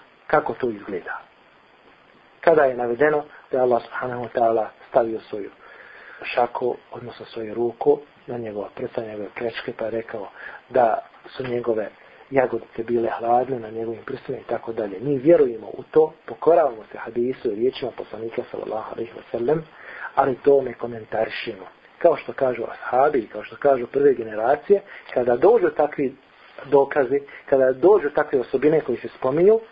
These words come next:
koje mi ne možemo pojmiti, „emer ruha kema džaet”. Vi ih propustite onako kako su i došli.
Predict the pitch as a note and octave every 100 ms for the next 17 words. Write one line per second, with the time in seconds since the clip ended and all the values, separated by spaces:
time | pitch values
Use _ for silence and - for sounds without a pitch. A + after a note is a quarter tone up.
0 | - - - D3+ D3+ C#3+ G#3+ D#3+ C#3+ A#2
1 | D3+ F#3+ F#3+ F3+ F3+ - - - C#3 B2
2 | A#2 D#3+ F3 D#3 - B2+ A#2+ G#2+ G2+ -
3 | - G3+ F#3 - F3 - A3+ - A3+ A#3+
4 | A3 - - - C3+ C#3+ E3 D#3 - C#3+
5 | C3 - A2+ G2+ - - -